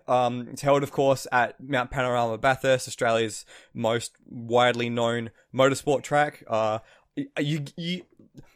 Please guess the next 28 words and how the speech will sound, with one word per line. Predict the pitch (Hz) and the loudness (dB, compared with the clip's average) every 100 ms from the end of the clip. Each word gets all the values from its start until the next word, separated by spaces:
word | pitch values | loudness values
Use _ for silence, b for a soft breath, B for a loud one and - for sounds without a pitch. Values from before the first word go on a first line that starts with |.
| _ | _
it | 180 | 6
get-, | 233 254 - | 8 8 6
it | 196 | 2
has | 247 226 | 2 4
the | |
reputation | 240 233 - 170 165 165 151 151 - 143 | 2 0 0 0 0 -2 -6 -6 -10 -14
for | - 147 135 | -2 0 2
being, | 147 147 143 139 127 | 2 2 2 0 0
like, | 123 127 | 0 0
Australia's | 135 - 143 139 139 120 | -2 0 2 4 2 2
answer | 120 120 - 127 | 0 0 -2 -2
to | 117 131 | -2 -4
the | 117 | -4
Nordschleife | 120 120 127 120 - 113 107 - | -2 4 4 2 -2 -2 -2 -4
or, | |
or | 104 104 107 | -6 -4 -2
the | 113 | -2
Spa-Francorchamps, | - - 117 117 113 113 117 - 107 104 - | -2 0 0 0 -2 -4 -6 -6 -4 -4 -2
or | 123 113 B B | -2 -2 B B
it's, | 147 - | 4 4
it's, | 151 160 | 4 2
like, | 147 - - _ _ - | -2 -2 -14 _ _ -4
in | 175 170 147 | -2 0 4
that | 156 156 - | 4 4 -4
tier | - 143 139 131 123 117 | -8 -2 2 4 4 2
of, | 117 117 107 - _ - | 2 0 -4 -18 _ -2
of | 113 113 104 - - | 0 0 -4 -14 -14
track, | - 127 120 - - | -2 0 0 -4 -20